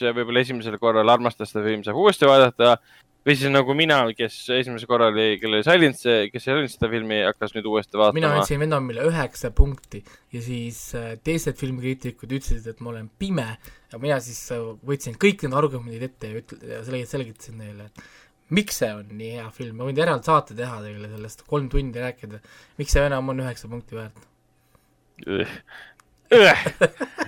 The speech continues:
Speaker 1: Ei, igatahes, igatahes, igatahes Venomit ma hakkasin, äh, uuesti, uuesti vaatama ka ja ma olen endiselt sellel arvamusel, mida ma kirjutasin omal ajal ka siis, äh, kinoveebi arvustuses, et kõik stseenid ja kaadrid, mis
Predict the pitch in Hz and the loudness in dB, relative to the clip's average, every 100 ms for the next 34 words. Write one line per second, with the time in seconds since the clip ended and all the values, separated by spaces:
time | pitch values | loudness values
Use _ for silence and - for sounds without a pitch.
0 | - 214 175 175 185 165 170 156 - - | -4 6 8 8 8 8 8 6 4 2
1 | 196 196 156 156 139 165 175 180 160 139 | 6 8 10 8 8 8 10 10 8 8
2 | 170 196 165 143 160 160 165 151 156 143 | 8 6 6 2 4 4 4 2 4 4
3 | 139 139 196 180 - 143 139 151 202 170 | 4 6 6 4 2 -2 0 4 4 2
4 | 156 180 185 143 127 127 175 143 120 _ | 4 6 6 2 -2 6 8 8 6 _
5 | 147 - - - - 139 131 135 139 143 | -18 -4 -2 -2 -4 2 4 6 4 4
6 | 185 190 175 135 131 - 151 147 131 131 | 6 4 4 -2 -2 0 2 6 6 6
7 | 139 123 110 113 117 113 123 120 - 117 | 4 0 -6 -6 -6 -2 -2 -2 -2 0
8 | 120 110 104 104 101 104 107 104 - - | 4 6 6 4 0 -4 -6 -8 -10 -6
9 | 107 107 104 107 - 151 143 113 104 120 | 0 2 2 0 -2 0 2 2 4 4
10 | 127 117 110 101 101 _ _ _ _ _ | 4 2 -4 -8 -8 _ _ _ _ _
11 | _ - 180 208 196 - 165 156 143 123 | _ -2 6 6 6 2 4 6 6 4
12 | 120 127 117 - 92 - - _ _ _ | 4 6 6 2 -6 -8 -20 _ _ _
13 | _ - 135 | _ -4 -4